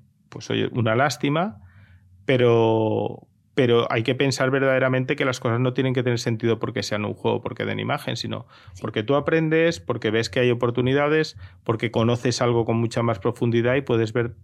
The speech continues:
Speaker 1: qué más se puede hacer más adelante. Lo que pasa que las competiciones sirven para ordenar, para tener un calendario, de igual manera, pues, que si tú decides hacer un evento anual que tienes que presentar algo,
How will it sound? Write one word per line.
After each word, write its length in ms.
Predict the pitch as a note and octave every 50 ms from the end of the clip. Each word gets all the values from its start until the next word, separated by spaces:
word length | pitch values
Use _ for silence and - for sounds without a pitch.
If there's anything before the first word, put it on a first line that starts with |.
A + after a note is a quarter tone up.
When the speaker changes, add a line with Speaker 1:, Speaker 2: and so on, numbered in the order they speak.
| _ _ _ _ _ _ _
Speaker 1:
qué 120 | D3 C3+
más 180 | C3+ B2+ A#2+ -
se 100 | A#2+ G#2+
puede 240 | G#2+ A2 G#2+ G#2+
hacer 320 | G2+ G2 - - G2+ G#2 - -
más 200 | G#2 G2+ - F#2+
adelante. 480 | F#2+ G2 - G#2 - A#2+ - - - - - - - - - -
Lo 100 | B2 A2
que 120 | A#2+ A2+
pasa 280 | A2+ A#2 - - C3+ C3
que 220 | C3+ C#3 D3 - - - - - - _ _ - - - _
las 220 | - B2 A#2 - -
competiciones 560 | A#2+ A2 A#2 A2 A#2 A2+ - B2 B2 C3 -
sirven 300 | - B2+ B2+ C#3 C#3 C#3
para 160 | C3 A#2 A2+
ordenar, 640 | A2+ A#2 C3+ D#3 D#3 C#3 C3 C3 C3+ C3+ C3 B2+
para 220 | - B2+ A#2+ A2+ -
tener 220 | - A2 A2 A2
un 120 | A#2 A#2 A2+
calendario, 800 | A#2+ A#2+ C3+ D3 D#3 C#3 C3 B2+ C3 C3 C3 C3 C3+ C3+ - -
de 160 | B2 B2+ A#2
igual 220 | A2+ A#2+ A2 G#2+
manera, 300 | A2 G#2+ A2 A2 A2+ A2
pues, 180 | - G#2+ - -
que 100 | - A2
si 140 | - A#2 A2
tú 200 | - A#2 A#2 A2+
decides 440 | A#2 G#2+ - - A#2+ A2 G#2+ G#2
hacer 200 | A2+ G2+ G#2 G#2+
un 120 | A2 A2 A2
evento 280 | G#2+ A2 G#2+ G#2+ A2+
anual 300 | A2 A2 A2 A2 G#2+ G#2
que 100 | G#2+ A2
tienes 220 | G#2 A2+ G#2+ G#2 -
que 100 | - G#2+
presentar 480 | A2+ A2 - - B2+ B2+ B2 C#3 C#3
algo, 460 | C#3 C3+ C3+ C3+ C3+ C#3 C#3 C#3+ C#3+